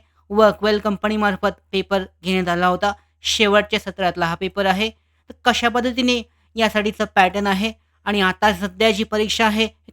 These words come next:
कसे प्रश्न विचारले जात आहेत, विश्लेषण पाहूयात की याबद्दलच्या प्रश्नपत्रिका जी आहे, यासाठी तुम्हाला जो उपयोग होईल की पुढचे जे प्रश्न येत आहेत, म्हणजे सध्या एडीसीसी बँकेमध्ये,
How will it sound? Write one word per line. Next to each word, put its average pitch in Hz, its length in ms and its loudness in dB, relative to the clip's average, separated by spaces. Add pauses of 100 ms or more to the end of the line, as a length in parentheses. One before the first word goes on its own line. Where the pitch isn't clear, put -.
(100)
कसे 240 220 0
प्रश्न 226 320 -2 (240)
विचारले 185 360 -2
जात 185 160 -4
आहेत, 196 220 -2 (320)
विश्लेषण 220 520 0
पाहूयात 202 420 2 (100)
की 233 80 -8 (180)
याबद्दलच्या 220 560 0
प्रश्नपत्रिका 233 840 -2
जी 233 180 -2
आहे, 214 280 -2 (360)
यासाठी 226 280 0
तुम्हाला 220 400 2 (420)
जो 220 120 2
उपयोग 220 520 2
होईल 220 300 2 (140)
की 214 60 -10
पुढचे 208 340 -8
जे 202 120 -2
प्रश्न 208 360 -6
येत 202 260 -2
आहेत, 208 240 0 (200)
म्हणजे 175 200 -12
सध्या 180 400 -2 (120)
एडीसीसी 202 500 -8
बँकेमध्ये, 202 640 -2